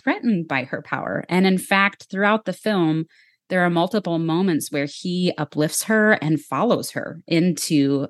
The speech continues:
leadership. And there's two scenes in particular that I just, um,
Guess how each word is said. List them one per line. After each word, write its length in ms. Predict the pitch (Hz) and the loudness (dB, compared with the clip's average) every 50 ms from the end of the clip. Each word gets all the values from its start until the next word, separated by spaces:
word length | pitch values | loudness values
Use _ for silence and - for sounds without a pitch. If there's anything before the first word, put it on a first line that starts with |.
| _ _ | _ _
leadership. 580 | 160 147 151 147 160 156 - - - - - - | -2 -2 0 0 0 -2 -2 -6 -8 -8 -8 -4
And 160 | - 180 180 180 | 0 0 2 4
there's 460 | 175 175 170 165 165 165 - - - - - - - - _ _ _ _ | 4 4 4 2 2 0 -4 -6 -8 -16 -20 -20 -20 -20 _ _ _ _
two 220 | - 359 392 392 | -6 -2 -2 -2
scenes 400 | 311 - - 214 208 202 185 165 | -2 0 2 4 4 4 4 4
in 140 | 175 160 147 | 2 2 0
particular 600 | 170 147 - 151 143 - 160 160 156 147 143 135 | 0 -2 -4 -6 -2 0 0 2 4 4 4 4
that 140 | 131 139 - | 2 0 -2
I 340 | - 160 160 160 160 165 170 | 0 0 2 2 4 2 2
just, 480 | 160 156 160 151 - - - - - - _ | 2 0 -2 -2 -4 -6 -10 -10 -12 -6 _
um, 540 | 160 156 147 139 135 127 135 - 143 143 | -2 0 0 0 0 0 0 -2 -2 -6